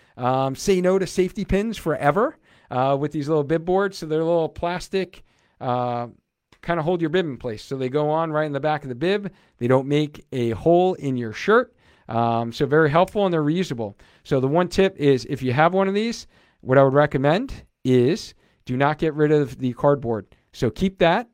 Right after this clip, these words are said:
so you can put your bib boards back in after your race so you know where they are. Because having four of these, they get lost. And then you gotta put 'em in a Ziploc bag. So just pop 'em right back onto the bib board. That's what I do after every race.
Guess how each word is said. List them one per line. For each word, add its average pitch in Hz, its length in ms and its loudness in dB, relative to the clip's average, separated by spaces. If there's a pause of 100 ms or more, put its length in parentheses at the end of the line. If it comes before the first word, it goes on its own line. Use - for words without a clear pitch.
so - 160 -4
you 127 220 0
can 151 240 -2
put 156 180 -4
your 135 140 -2
bib 135 220 -2
boards 143 340 0
back 139 380 -2
in 180 220 -2
after 127 340 -4
your 120 100 0
race 165 260 0
so - 160 -8
you 113 200 -2
know 127 260 4
where 147 220 4
they 143 140 6
are. 160 300 8 (400)
Because 127 540 0 (180)
having 139 300 -4
four 175 300 2
of 185 80 0
these, 196 320 -2
they 143 140 0
get 139 160 4
lost. 147 440 6 (380)
And 120 100 -2
then 127 80 0
you 123 60 0
gotta 117 180 2
put 123 80 -2
'em 113 80 -6
in 110 80 -6
a - 20 -8
Ziploc 165 380 2
bag. 165 300 0 (180)
So 185 140 4
just 165 180 -4
pop 190 240 4
'em 185 100 -2
right 175 160 2
back 175 280 0
onto 160 200 -4
the 143 80 -4
bib 170 200 -2
board. 180 240 2
That's 135 200 -4
what 143 80 2
I 143 120 4
do 151 160 2
after 147 260 2
every 143 160 2
race. 143 400 2